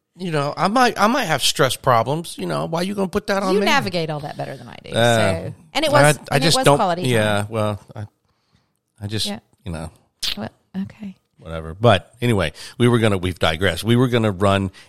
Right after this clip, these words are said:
Speaker 1: errands and show houses and stuff after dropping the nugget off at gymnastics. And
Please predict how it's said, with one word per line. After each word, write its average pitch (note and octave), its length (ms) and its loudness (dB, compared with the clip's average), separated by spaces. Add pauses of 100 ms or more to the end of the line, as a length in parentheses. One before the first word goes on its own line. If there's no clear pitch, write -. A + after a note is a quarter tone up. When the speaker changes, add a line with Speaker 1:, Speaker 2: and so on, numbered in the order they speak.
(100)
Speaker 1:
errands G2+ 540 2 (500)
and F#2+ 160 -4
show G#2 200 2
houses F#2 460 -4
and F2 120 -4
stuff E2 440 -6 (1120)
after B2 320 0
dropping G#2 460 2
the F#2+ 80 0
nugget F#2+ 300 2
off E2+ 260 -4
at E2+ 120 -8 (360)
gymnastics. F2+ 760 -2 (600)
And F#2 340 -2